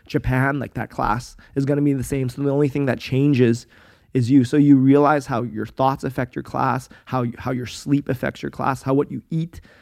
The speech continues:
how, what you, how you hydrate affects your class, how your energy going into the class affects your class. You realize,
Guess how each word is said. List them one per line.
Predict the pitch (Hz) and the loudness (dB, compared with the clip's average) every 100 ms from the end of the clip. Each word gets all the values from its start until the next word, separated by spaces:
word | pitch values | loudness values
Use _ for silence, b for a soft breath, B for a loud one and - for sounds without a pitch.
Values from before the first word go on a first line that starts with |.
| b _ | b _
how, | 131 131 | -4 -4
what | 143 143 | -4 -4
you, | 131 | -4
how | - | 0
you | 139 139 | 0 0
hydrate | - - 151 147 143 147 147 - b b | -2 0 0 2 2 2 0 -8 b b
affects | 127 143 135 | -6 -4 -4
your | 147 | -6
class, | 123 143 135 | -2 -2 -2
how | - 135 135 127 | -2 -2 -2 -4
your | 135 127 131 131 123 - | -4 0 2 0 -2 -6
energy | 143 143 135 135 | 0 2 2 2
going | 127 135 139 | 2 0 0
into | 139 123 | -6 -4
the | 135 | -4
class | 135 131 139 135 131 - - | -2 0 0 0 -4 -20 -20
affects | - 120 - | -12 -12 -8
your | 135 | -8
class. | - 127 131 - b b - | -4 -6 -6 -10 b b -6
You | 147 147 | 0 2
realize, | 135 143 156 151 143 139 127 - | 2 4 6 6 2 0 -6 -10